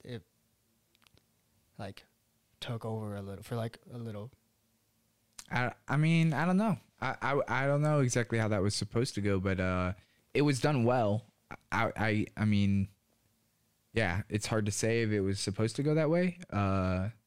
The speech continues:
Speaker 2: in that sense. Like, I don't know if he was supposed to have a, like, a different way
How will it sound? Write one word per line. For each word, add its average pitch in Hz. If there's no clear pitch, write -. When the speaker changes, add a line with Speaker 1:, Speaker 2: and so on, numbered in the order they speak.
Speaker 2:
in 110
that 110
sense. 127
Like, 95
I 92
don't 92
know 95
if 92
he 98
was 92
supposed 95
to 92
have 95
a, 90
like, 98
a 95
different 90
way 92